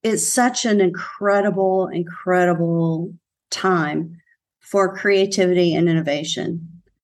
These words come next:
We have, all of us, no matter what your generation is, we have an opportunity to take a look around and create our own solutions for the problems that our world faces. And I think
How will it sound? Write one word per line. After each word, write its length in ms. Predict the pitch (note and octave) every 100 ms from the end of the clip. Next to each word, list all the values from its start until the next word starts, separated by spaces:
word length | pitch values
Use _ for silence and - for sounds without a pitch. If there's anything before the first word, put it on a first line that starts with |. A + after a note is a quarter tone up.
| _
We 200 | - A#3+
have, 300 | A3+ G#3+ F3+ F3+
all 220 | G3 G3+
of 140 | F#3+ E3+
us, 460 | - F#3 - - -
no 200 | D#3+ G3
matter 280 | G3 F#3+
what 280 | G3 G3 -
your 100 | F3
generation 640 | E3+ E3 D#3 D3+ E3 - C#3
is, 300 | C3 C3 F3
we 100 | G3+
have 220 | G#3 G3+
an 100 | F#3+
opportunity 920 | F3 E3+ E3 - F#3 F3 F3 F3+ E3 _ - - - _ _ -
to 840 | - - G3+ G3 F#3 F#3 F3 E3+ - -
take 240 | B3 A#3+ D4
a 40 |
look 220 | C4 A#3+
around 600 | G3 F#3 E3+ E3 E3 E3+ E3+ _ -
and 320 | F#3 F3 F3
create 360 | - G3 G3 F#3
our 140 | F#3
own 460 | E3+ F3+ F#3 F#3 F#3+ _ _ _ _ -
solutions 800 | - F#3+ F#3+ F#3 E3+ D#3+ E3 -
for 120 | - E3+
the 100 | E3+
problems 500 | E3 E3 D#3 E3 -
that 140 | E3
our 120 | E3
world 320 | D#3+ D#3+ D#3
faces. 640 | - - E3 - - - - _ _ _ - _ -
And 140 | F#3+
I 40 |
think 400 | F#3 G#3+ G#3+ G#3